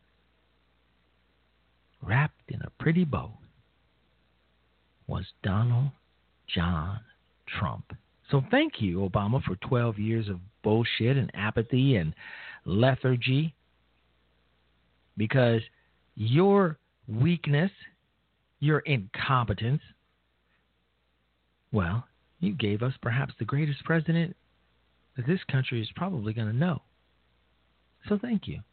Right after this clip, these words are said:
Barack, you candy-ass, big-eared fucker.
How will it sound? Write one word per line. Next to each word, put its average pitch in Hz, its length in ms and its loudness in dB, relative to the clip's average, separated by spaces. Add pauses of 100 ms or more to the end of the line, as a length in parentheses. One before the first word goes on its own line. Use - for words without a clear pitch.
(220)
Barack, 101 440 -2 (1080)
you 110 140 -2
candy-ass, 110 880 0 (420)
big-eared 113 460 2 (100)
fucker. 135 280 0